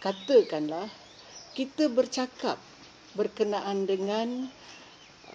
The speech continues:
pentingnya kita menggunakan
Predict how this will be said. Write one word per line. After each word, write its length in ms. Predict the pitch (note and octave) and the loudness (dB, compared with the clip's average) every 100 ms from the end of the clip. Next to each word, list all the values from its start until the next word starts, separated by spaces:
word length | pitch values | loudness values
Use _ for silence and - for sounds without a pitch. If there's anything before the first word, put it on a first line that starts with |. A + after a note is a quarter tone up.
| - - - | -20 -20 -2
pentingnya 1040 | G#3 G#3+ - B3+ B3+ B3+ B3+ B3 B3 B3+ A#3+ - - - | 0 0 2 2 4 6 6 4 2 -2 -8 -18 -8 -2
kita 640 | A3 - A#3 A3+ A3+ A3+ - - | -2 8 10 10 6 0 -8 -10
menggunakan 880 | F#3 G3 F#3 G#3 A3 A3+ - G#3+ G#3 | -2 0 0 4 4 4 4 2 0